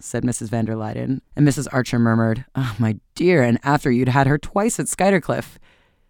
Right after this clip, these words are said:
It was at this point that Mister Jackson seized the chance to place his favorite allusion. "At the Tuileries," he repeated,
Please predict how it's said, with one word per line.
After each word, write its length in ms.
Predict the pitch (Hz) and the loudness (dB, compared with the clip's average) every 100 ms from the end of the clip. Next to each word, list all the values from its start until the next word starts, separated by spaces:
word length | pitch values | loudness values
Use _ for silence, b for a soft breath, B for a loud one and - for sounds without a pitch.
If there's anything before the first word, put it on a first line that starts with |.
| _ | _
It 80 | - | 2
was 140 | 160 160 | 4 4
at 180 | 160 | 2
this 160 | - 277 | 4 4
point 320 | - 127 117 | 4 0 2
that 140 | 135 131 | 0 2
Mister 320 | 156 160 147 | 2 4 4
Jackson 400 | 135 127 - 127 | 4 2 2 2
seized 320 | - 247 233 | 4 4 4
the 80 | 175 | 2
chance 280 | - 139 - | 2 2 0
to 100 | 139 | -6
place 240 | - 120 | -6 -6
his 140 | 139 - | -6 -4
favorite 340 | 127 117 117 | -2 -2 0
allusion. 500 | 135 175 120 117 127 - b b b b | 4 4 4 0 -6 -8 b b b b
"At 120 | - | -2
the 80 | 151 | 0
Tuileries," 640 | - 285 269 139 127 170 - | 4 6 6 4 0 -4 -4
he 140 | 123 | -4
repeated, 540 | 117 - 113 113 123 | -2 -2 -2 -2 -4